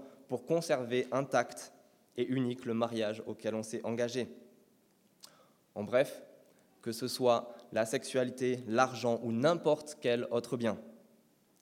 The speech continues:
grâce à la bonne nouvelle de Jésus-Christ, il nous est possible de nous efforcer de bien gérer tous ces biens pour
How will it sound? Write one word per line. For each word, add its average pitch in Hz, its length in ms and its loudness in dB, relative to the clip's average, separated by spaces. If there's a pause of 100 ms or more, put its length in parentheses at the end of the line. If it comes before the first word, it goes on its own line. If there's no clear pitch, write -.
grâce 139 500 2
à 113 80 0
la 107 140 0
bonne 117 260 0
nouvelle 120 420 0 (360)
de 107 160 -6
Jésus-Christ, 113 720 -6 (260)
il 110 100 -6
nous 110 200 -4
est 107 60 -2
possible 139 720 -6 (420)
de 104 140 -6
nous 101 260 -4
efforcer 127 640 -2 (200)
de 98 120 -8
bien 113 360 -2
gérer 117 520 -6
tous - 100 -14
ces 123 160 -6
biens 95 240 -4 (1040)
pour 107 340 -6